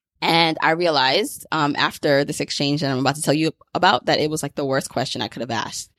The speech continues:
And the better question to have asked the group, or not even the group, but to ask the,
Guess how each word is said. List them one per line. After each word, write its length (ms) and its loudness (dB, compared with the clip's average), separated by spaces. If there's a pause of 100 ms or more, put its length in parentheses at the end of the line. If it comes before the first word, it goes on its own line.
(520)
And 200 0
the 60 -2
better 440 4
question 720 -4 (180)
to 100 -4
have 180 -2
asked 400 -4
the 80 -10
group, 440 -2
or 140 4
not 120 4 (100)
even 100 0
the 60 2
group, 260 0
but 120 -2
to 120 -2
ask 220 -2
the, 240 4